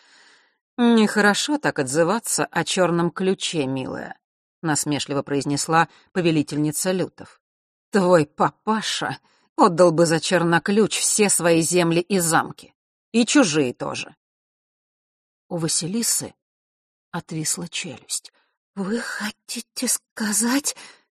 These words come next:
начала она и не закончила. Ей вдруг стало трудно дышать. "Представляешь?" повела дальше чёрная королева, явно довольная произведённым эффектом.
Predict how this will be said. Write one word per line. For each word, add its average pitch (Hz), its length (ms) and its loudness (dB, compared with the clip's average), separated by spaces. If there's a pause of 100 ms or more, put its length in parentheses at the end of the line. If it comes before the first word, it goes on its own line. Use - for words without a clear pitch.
(380)
начала 180 480 0
она 190 360 0
и 196 100 -2
не 190 140 2
закончила. 165 800 -4 (380)
Ей 196 200 2
вдруг 175 260 0
стало 185 340 -2
трудно 180 440 -2
дышать. - 640 -4 (640)
"Представляешь?" 156 1300 0 (360)
повела 143 320 2
дальше 151 380 -2
чёрная 143 400 -4
королева, 156 600 0 (240)
явно 226 380 2
довольная 208 600 0
произведённым 147 840 -2
эффектом. - 640 -16